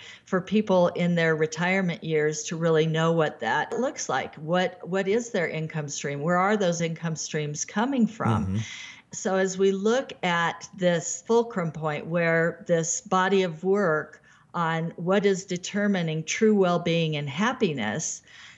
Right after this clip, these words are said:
Speaker 1: that has been being done since the nineteen seventies, and there's just more and more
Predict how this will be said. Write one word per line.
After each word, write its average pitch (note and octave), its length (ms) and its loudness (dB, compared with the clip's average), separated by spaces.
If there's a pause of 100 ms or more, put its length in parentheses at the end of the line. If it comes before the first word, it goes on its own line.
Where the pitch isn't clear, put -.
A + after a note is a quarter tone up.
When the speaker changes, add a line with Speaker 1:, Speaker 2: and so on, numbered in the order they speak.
(120)
Speaker 1:
that E3+ 340 0
has E3+ 240 -2
been E3+ 460 -2 (100)
being F#3 240 2
done F3 220 0
since D#3+ 300 -10
the D#3+ 100 -4
nineteen D#3 500 -4
seventies, D#3 800 -2
and D#3 160 -4
there's D#3+ 200 -2
just D#3 240 0
more F3+ 300 2
and E3 180 2
more E3 520 2